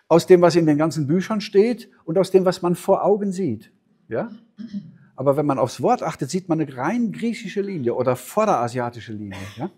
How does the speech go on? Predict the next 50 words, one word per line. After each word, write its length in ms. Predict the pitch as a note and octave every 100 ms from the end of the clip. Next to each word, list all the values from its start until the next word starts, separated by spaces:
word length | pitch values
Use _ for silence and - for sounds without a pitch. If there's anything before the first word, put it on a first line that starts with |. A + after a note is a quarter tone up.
| _
Und 320 | E3+ G3 F#3 G3
was 260 | D3 D#3
natürlich 320 | D3 D3 E3 D#3+
auch 100 | D#3+
spannend 380 | - E3 F#3+
ist, 160 | F#3 F#3
und 60 | D#3+
das 160 | C#3+
ist 160 | E3 E3+
auch 120 | D3
jetzt 220 | D3+ C#3
interessant, 500 | D3 C3+ C#3+ D3+ F3+
weil 160 | C#3+ C3+
wir 60 |
das 160 | B2+ C3
Standbild 340 | - D#3 D3+
jetzt 140 | C#3 C3
schon 160 | C3+
kennen, 320 | B2 E3 F#3 A2+
aus 200 | G#2 -
dem, 160 | C3+
wo 300 | C3+ C3 B2+
wir 120 | B2+
jetzt 240 | C3 F3 -
sind, 160 | C3
wenn 100 | B2
man 140 | B2 B2
jetzt 400 | D#3 - - _ _
zurückschaut, 840 | - B2+ A#2+ - - A#2+ A#2+ G3 - _ _ _ _ _ _ _
dann 200 | D3 C#3
sieht 280 | B2 A3 A3
man 160 | E3+
auch, 200 | A2+ C#3
dass 360 | B2+ D#3 D3+ -
dort 320 | D#3+ D3 -
diese 360 | E3+ A3+ A#3+ F3+
Weltreiche 500 | B2+ B2 A#2+ A#2 A#2
zerstört 560 | - A#2 - A#2 G#2+
werden. 300 | - G2+ G2 - _
Und 160 | E3+ -
zwar 440 | G3+ F#3 F#3 -
Kupfer, 540 | - A3+ - G3 F#3
Silber 380 | D3 G3 G3+ F#3+
und 180 | E3+ D#3+
Gold, 260 | G3+ D#3 A2+
das 120 | C#3+
sind 160 | F#3+
doch 80 | D3+
die 120 | C3+
drei. 360 | B2 - G#2 G#2